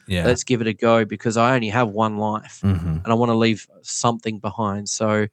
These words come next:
Speaker 2: my condolences out to Khalid and his family.
Speaker 1: Yeah.
Speaker 2: Um, it's, it's gonna be a very, very fucking rough patch. Um,
Speaker 1: Mm.
Speaker 2: I'm still dealing with it right now, obviously, myself. So,
Speaker 1: Yeah, sure.
Speaker 2: uh, I can, I can definitely sympathize with them.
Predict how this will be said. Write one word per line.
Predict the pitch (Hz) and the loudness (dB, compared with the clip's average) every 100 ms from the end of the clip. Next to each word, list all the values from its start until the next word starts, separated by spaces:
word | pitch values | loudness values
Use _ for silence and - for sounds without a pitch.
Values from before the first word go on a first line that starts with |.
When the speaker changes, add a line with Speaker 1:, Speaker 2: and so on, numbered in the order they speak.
| _ _ - _ | _ _ -20 _
Speaker 2:
my | 117 117 | -2 2
condolences | 131 135 135 123 - 110 | 4 6 4 2 -2 2
out | 113 104 | 2 2
to | - 113 | -2 -6
Khalid | 120 107 107 104 | -2 -2 0 -2
and | 107 101 | -6 -8
his | 107 101 | -8 -6
family. | 107 107 107 110 | -4 -4 -2 -2
Speaker 1:
Yeah. | 82 90 104 | -2 -2 -4
Speaker 2:
Um, | 104 101 _ _ _ _ | -6 -10 _ _ _ _
it's, | - 113 - 117 | -2 0 0 -4
it's | 113 | -2
gonna | 135 123 | 0 0
be | 113 113 | 2 0
a | |
very, | 104 113 110 | 2 0 0
very | 107 117 117 | 0 -2 -2
fucking | 107 104 104 | -2 -6 -6
rough | 104 104 - | -6 -8 -6
patch. | 104 - - - - | -6 -6 -8 -12 -8
Um, | 107 110 107 110 | -6 -6 -8 -14
Speaker 1:
Mm. | - - | -14 -2
Speaker 2:
I'm | 117 | -2
still | - 131 | 2 0
dealing | 104 110 107 107 | 2 2 2 0
with | 104 | 0
it | 104 - - | -2 -4 -4
right | 110 107 | -4 -2
now, | 107 104 104 | -4 -4 -4
obviously, | 107 107 - 107 | -6 -6 -6 -6
myself. | 107 107 113 110 | -4 -2 -2 -2
So, | - 95 | -2 0
Speaker 1:
Yeah, | 110 107 | 0 0
sure. | - 80 78 - _ 107 | -2 -2 -4 -8 _ 2
Speaker 2:
uh, | 107 - - _ - | 2 0 -6 _ -2
I | 101 | -2
can, | - 107 104 | -2 -4 -2
I | 110 | -4
can | 117 | -4
definitely | 110 104 113 | -4 -2 -4
sympathize | - 117 - - 98 98 - | -2 -2 -4 0 0 0 -4
with | 98 | -4
them. | - 101 | -4 -8